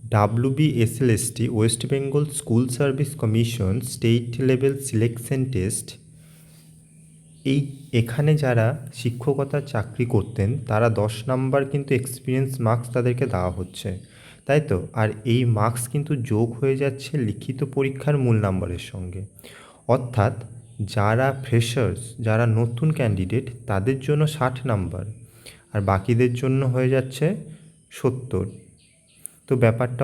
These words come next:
অনেকটা পার্থক্য ঘটে যাচ্ছে। এর ফলে কি হচ্ছে? প্রায় ষোলো থেকে সতেরো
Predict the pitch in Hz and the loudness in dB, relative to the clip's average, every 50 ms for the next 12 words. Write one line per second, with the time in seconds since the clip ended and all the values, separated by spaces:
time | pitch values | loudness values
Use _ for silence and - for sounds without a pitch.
0 | 131 131 131 131 131 131 - 151 165 185 - - - - - - - - - _ | 2 2 2 0 -2 -2 0 0 0 -2 -4 -10 -14 -18 -20 -20 -20 -20 -20 _
1 | _ _ _ _ _ _ - - 120 113 117 117 - - 143 135 131 147 135 127 | _ _ _ _ _ _ -10 -2 -2 0 0 -2 0 0 0 2 4 4 4 4
2 | 131 127 135 135 131 127 131 131 131 139 135 - - - - - - - - _ | 4 4 4 4 4 2 2 -2 -6 -8 -8 -10 -12 -16 -18 -20 -20 -20 -20 _
3 | _ _ _ _ _ _ _ _ _ _ - 139 156 160 156 - 165 165 165 156 | _ _ _ _ _ _ _ _ _ _ 0 0 2 2 2 2 2 2 2 2
4 | 160 170 156 139 139 135 135 - 180 160 - 151 147 147 151 - 117 110 113 131 | 4 4 4 4 4 2 2 0 -2 -2 0 0 0 0 0 0 2 2 2 2
5 | 135 127 - 135 - 160 156 - - 110 - - 120 117 123 | 0 -2 -4 -4 -2 -4 -2 0 0 -2 0 2 2 2 4